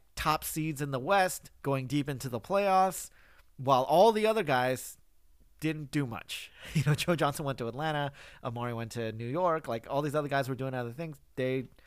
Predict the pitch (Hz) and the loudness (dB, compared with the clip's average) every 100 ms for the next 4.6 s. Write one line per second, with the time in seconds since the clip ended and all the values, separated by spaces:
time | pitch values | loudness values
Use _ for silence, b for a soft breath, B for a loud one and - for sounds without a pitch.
0 | B B B 185 202 208 214 247 247 254 | B B B 0 0 -2 0 4 6 4
1 | 226 208 170 165 175 170 143 165 147 - | 2 2 2 2 2 2 0 0 0 0
2 | 156 151 123 127 131 160 139 113 113 139 | -2 0 0 2 2 2 0 -2 -4 -4
3 | 175 - 196 - - 143 160 143 131 139 | -6 -4 -4 -6 -4 -2 0 -2 -2 -4
4 | 120 117 113 110 92 - | -6 -6 -8 -8 -8 -12